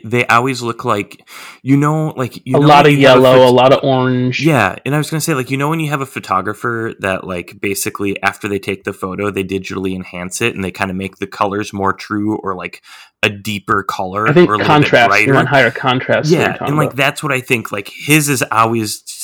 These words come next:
Speaker 1: to a hundred in my eyes. Is, like, everything is, like, very, very, uh, loud or vibrant or, uh, electric or whatever you, however you, phrasing you wanna use, but I feel like it's very, um,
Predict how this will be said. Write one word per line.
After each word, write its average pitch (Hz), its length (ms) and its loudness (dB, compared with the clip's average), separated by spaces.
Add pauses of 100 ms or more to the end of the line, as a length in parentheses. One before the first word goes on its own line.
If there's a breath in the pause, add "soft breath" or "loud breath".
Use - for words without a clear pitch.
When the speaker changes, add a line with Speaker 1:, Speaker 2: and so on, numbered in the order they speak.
(120)
Speaker 1:
to 107 200 -2
a 95 40 -6
hundred 92 480 -8 (380)
in 107 120 -4
my 98 240 0
eyes. 90 280 -8
Is, 101 100 -10
like, 98 220 -10
everything 123 340 -6
is, 107 160 -8
like, 101 180 -10 (760 soft breath)
very, 113 360 -8
very, 107 500 -6 (1300)
uh, 101 440 -4 (100)
loud 104 600 0 (100)
or 95 500 -8
vibrant 101 760 -4 (100)
or, 98 680 -8
uh, 95 300 -6
electric 101 680 -6
or 101 60 -6
whatever 98 260 -6
you, 104 160 -8
however 110 380 -6
you, 107 260 -8 (140)
phrasing 110 480 -10
you 95 80 -10
wanna 92 220 -12
use, 98 260 -12
but 101 120 -16
I 98 40 -12
feel 98 160 -12
like 95 160 -14
it's 95 160 -18
very, 98 440 -10 (600 soft breath)
um, 95 420 -8